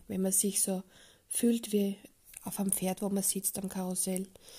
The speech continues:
Es ist schön, es ist lustig, es macht Spaß, die Lichter blinken, die Musik, die wir da kennen von diesen Karussells. Und trotzdem ist das Leben so dieses Karussell, dieses Alltagskarussell,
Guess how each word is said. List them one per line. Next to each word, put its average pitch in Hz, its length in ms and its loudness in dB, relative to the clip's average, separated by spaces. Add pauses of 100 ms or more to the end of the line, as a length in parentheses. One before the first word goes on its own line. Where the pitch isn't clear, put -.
(240)
Es - 100 0
ist 208 160 6
schön, 208 320 6
es - 160 4
ist - 180 4
lustig, 220 440 2
es 208 140 4
macht 247 240 0
Spaß, 202 460 2
die 226 80 -2
Lichter 214 580 0 (1080)
blinken, 240 540 6
die 208 240 4 (200)
Musik, 220 600 6 (280)
die 220 140 0
wir 214 120 0
da 214 140 -2
kennen 208 380 -2
von 214 180 -4
diesen 208 420 0 (720)
Karussells. 202 880 2 (1600)
Und 208 120 -2
trotzdem 254 560 4 (1040)
ist - 180 0
das 208 120 6
Leben 226 300 4
so 233 180 2
dieses 226 420 2
Karussell, 208 520 0
dieses 220 460 2
Alltagskarussell, 196 1400 0